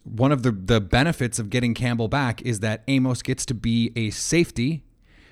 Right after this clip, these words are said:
which is not something that he was getting to consistently do over the course of the season without Raven Greene. Getting to be able to play him deep more often, to be able to use him in man coverage more often.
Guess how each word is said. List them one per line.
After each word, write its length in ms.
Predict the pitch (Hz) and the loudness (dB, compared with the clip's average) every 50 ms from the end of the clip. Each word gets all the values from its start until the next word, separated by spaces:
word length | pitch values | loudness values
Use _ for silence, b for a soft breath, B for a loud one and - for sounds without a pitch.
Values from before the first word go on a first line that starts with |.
| b b b | b b b
which 200 | - 131 - - | 0 0 2 2
is 160 | 135 120 104 | 0 0 2
not 260 | 120 123 127 127 - | 2 2 2 2 2
something 320 | - 135 123 117 - 120 113 | 0 0 0 2 0 2 2
that 120 | 113 107 | 2 2
he 80 | 117 120 | 2 2
was 120 | 113 110 | 2 2
getting 220 | - 113 110 107 107 | 2 2 2 2 0
to 140 | - - 104 | -2 -4 -4
consistently 720 | - 120 107 104 - 113 104 - - 113 78 90 110 107 | -2 -2 -2 -2 -2 -2 -2 -2 -2 -4 -4 -4 -4 -4
do 500 | 104 92 - - 135 131 120 107 104 110 - | -4 -4 0 4 4 4 4 4 2 0 -2
over 180 | 117 107 110 | -2 -2 -2
the 80 | 110 110 | -2 -2
course 320 | - - 113 113 107 - | -2 -2 -2 -2 -2 -2
of 280 | 120 117 113 107 101 107 b b b b | -4 -4 -4 -4 -6 -10 b b b b
the 80 | - 120 | -2 -2
season 400 | - - 127 123 107 120 117 113 | 0 0 0 0 2 2 2 0
without 300 | 110 104 - 120 120 120 | 0 0 0 -2 -2 0
Raven 360 | 110 113 110 107 92 101 98 | 0 0 0 0 -2 -4 -6
Greene. 300 | - 92 87 67 117 - - - _ _ b b b b b b b b b b b b - | -6 -6 -6 -8 -10 -14 -16 -20 _ _ b b b b b b b b b b b b 2
Getting 220 | - 143 160 165 | 4 4 4 4
to 80 | - 160 | 2 -2
be 280 | 131 110 113 - 131 143 | -4 -6 0 2 4 4
able 120 | 139 135 | 4 4
to 80 | 123 110 | 2 0
play 340 | - - - 156 165 175 | -2 -2 0 2 2 4
him 220 | 160 156 156 143 131 | 4 4 2 2 0
deep 260 | 110 135 147 151 - | 0 0 -2 0 0
more 220 | 131 117 113 101 | -2 -2 -2 -2
often, 440 | 98 98 92 - - - - 113 110 - _ b b b b b | -2 -4 -6 -8 -10 -10 -10 -12 -14 -16 _ b b b b b
to 80 | b - | b 4
be 80 | 139 | 6
able 100 | 143 139 | 8 8
to 80 | 139 127 | 6 6
use 240 | 131 139 143 - 143 | 6 4 4 4 4
him 60 | 139 | 4
in 100 | 135 135 | 4 4
man 180 | 135 131 131 | 4 4 2
coverage 440 | 127 - - 170 156 143 147 113 107 | 2 4 4 4 4 4 2 2 2
more 200 | 113 113 107 104 | 2 2 2 2
often. 400 | 98 90 - - - 85 - - | 0 -2 -4 -6 -8 -12 -12 -14